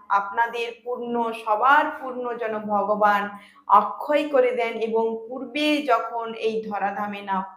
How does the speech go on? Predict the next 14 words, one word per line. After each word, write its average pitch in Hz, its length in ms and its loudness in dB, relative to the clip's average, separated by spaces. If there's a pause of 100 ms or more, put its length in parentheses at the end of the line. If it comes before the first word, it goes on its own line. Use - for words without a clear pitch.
(140)
ঘুরে 233 260 0
আসতে 208 380 -2
হয়, 196 160 -2
এমন 220 440 -2
কর্ম 196 480 -2
করুন। 185 360 -6 (500)
জয় 220 380 2
শ্রীকৃষ্ণ, 233 640 -10 (120)
রাধে 220 500 4
রাধে। 240 400 4 (520)
আবার 220 560 6
পরবর্তী 220 720 6
একটি 196 420 0
ভিডিওতে 202 680 -2